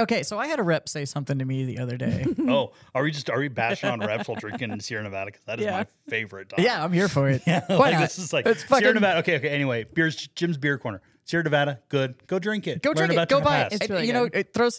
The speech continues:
Speaker 1: throw some money to a
Speaker 2: To a, to a
Speaker 1: to
Speaker 2: good
Speaker 1: a, a little guy that made it big, and it's still just the little guy. Like, that's
Speaker 2: Yeah, that's
Speaker 1: fucking,
Speaker 2: still,
Speaker 1: I can
Speaker 2: still
Speaker 1: support
Speaker 2: just
Speaker 1: that.
Speaker 2: doing his thing. Yeah.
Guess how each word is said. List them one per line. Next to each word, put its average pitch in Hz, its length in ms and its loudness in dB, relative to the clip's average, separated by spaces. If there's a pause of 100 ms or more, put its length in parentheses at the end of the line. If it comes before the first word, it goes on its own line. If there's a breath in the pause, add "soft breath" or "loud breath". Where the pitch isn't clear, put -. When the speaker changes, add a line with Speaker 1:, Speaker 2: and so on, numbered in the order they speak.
(120)
Speaker 1:
throw 233 140 2
some 226 140 -6
money 214 200 0
to 180 160 2
a 160 80 2 (480)
Speaker 2:
To 156 200 4
a, 143 180 2
to 151 140 -4
a - 40 4
Speaker 1:
to 262 60 2
Speaker 2:
good 233 220 2
Speaker 1:
a, 185 60 0
a - 20 2
little 262 360 0
guy 226 180 2
that 220 140 -2
made 226 160 2
it 196 120 -2
big, 262 220 4
and 190 60 0
it's 170 100 0
still 220 220 -8
just 208 240 -4
the 196 60 -4
little 220 180 0
guy. - 260 -4
Like, 160 240 0
that's 156 180 0
Speaker 2:
Yeah, 151 140 0
that's 123 140 2
Speaker 1:
fucking, 185 160 2
Speaker 2:
still, 165 200 4
Speaker 1:
I 190 60 0
can 220 140 -2
Speaker 2:
still 175 140 0
Speaker 1:
support 165 100 0
Speaker 2:
just 151 80 -2
Speaker 1:
that. 185 60 4
Speaker 2:
doing 165 120 2
his 160 140 -4
thing. 147 260 -6
Yeah. 120 160 -6